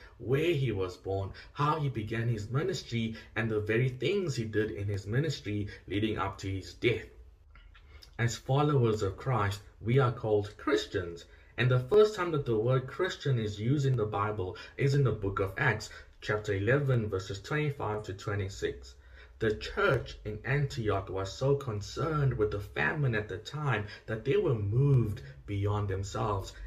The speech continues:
and started caring for others at a great cost to themselves. The church did not decide to call themselves Christians. Rather, it was the people in Antioch who, after seeing how the church cared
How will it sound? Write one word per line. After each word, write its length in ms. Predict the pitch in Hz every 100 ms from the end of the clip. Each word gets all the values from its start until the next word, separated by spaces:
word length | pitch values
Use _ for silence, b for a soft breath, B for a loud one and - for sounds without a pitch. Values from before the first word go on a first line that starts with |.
| -
and 140 | 120
started 720 | - - 185 180 - 123 -
caring 600 | - 156 160 156 117 104
for 180 | 95 95
others 520 | 123 120 101 95 90 -
at 120 | 110 107
a 80 |
great 340 | 98 110 123 113
cost 420 | - 160 151 -
to 60 | 107
themselves. 680 | 95 98 - 104 104 87 - B B B B
The 120 | - 131
church 460 | - 247 269 -
did 200 | 135 120
not 180 | 113 120
decide 480 | 113 104 113 151 170
to 80 | 117
call 240 | - 107
themselves 520 | 95 95 - 95 95 -
Christians. 640 | - 208 208 - 92 87 - b b -
Rather, 560 | 113 165 160 131 120 B B -
it 80 | 117
was 180 | 113
the 120 | 104 107
people 680 | - 202 196 143 135 131 B B
in 140 | 104 -
Antioch 680 | 135 143 - 104 95 92 - b b -
who, 180 | 143
after 320 | 160 - - 220
seeing 540 | - - 202 190 170
how 320 | 131 147 151
the 180 | 135 107
church 420 | 110 151 143 -
cared 520 | - - 180 180 147